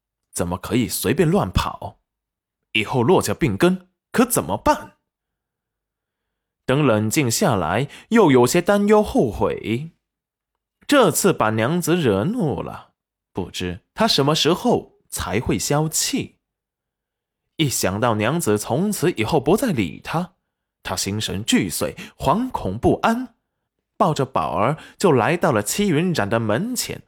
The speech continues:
踌躇不前。想敲门，又怕他生气；想离开，又怕他以后再也不理他。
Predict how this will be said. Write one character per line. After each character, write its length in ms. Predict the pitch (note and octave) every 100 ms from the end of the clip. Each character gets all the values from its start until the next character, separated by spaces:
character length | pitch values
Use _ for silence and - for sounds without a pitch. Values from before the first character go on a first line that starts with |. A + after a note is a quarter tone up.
| _ _
踌 440 | - F2 G#2+ E3 F3
躇 320 | - E2+ B2+
不 300 | - D#3+ -
前。 440 | - - - A#2+ F3 _ _ _ _ _ _ _ -
想 220 | C3 B2+
敲 180 | E3 E3+
门， 380 | A2 C#3+ G#3+ _ _ _
又 140 | G3+ D#3
怕 240 | - E3
他 140 | A2+ D#3+
生 260 | G#3+ G#3
气； 460 | - - - - _ _ _ _ _ _
想 280 | - F2 E2+
离 180 | G#2+
开， 320 | D#3 F3 F3 F#3 - - -
又 160 | C#3
怕 240 | - - A#2
他 220 | C#3+ D3+
以 120 | F#2
后 380 | G2 C#3 G2+ _ -
再 260 | C#4+ B3+
也 240 | C3 F#2 E2+
不 200 | - B2
理 180 | E2+ -
他。 320 | - C#3